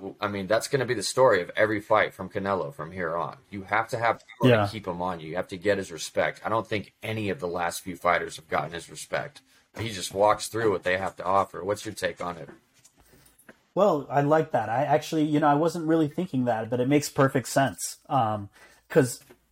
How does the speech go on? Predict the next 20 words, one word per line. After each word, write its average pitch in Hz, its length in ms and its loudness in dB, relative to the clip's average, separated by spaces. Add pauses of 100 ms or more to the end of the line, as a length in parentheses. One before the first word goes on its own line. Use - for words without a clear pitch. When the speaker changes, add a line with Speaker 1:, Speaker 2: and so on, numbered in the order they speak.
(560)
Speaker 2:
my, 185 380 2
my 185 340 2
initial 156 360 4
thoughts 127 380 2
are 127 300 2
we 123 160 0
look 143 220 2
at 147 260 2
Billy 139 220 2
Joe 135 140 2
Saunders 117 460 0
and 117 140 -8
we 117 120 -2
look 117 220 2
at 127 160 -6
Plant 107 420 -4 (280)
and 123 160 0
we 120 120 0
say, 113 440 0
"Hey, 131 460 2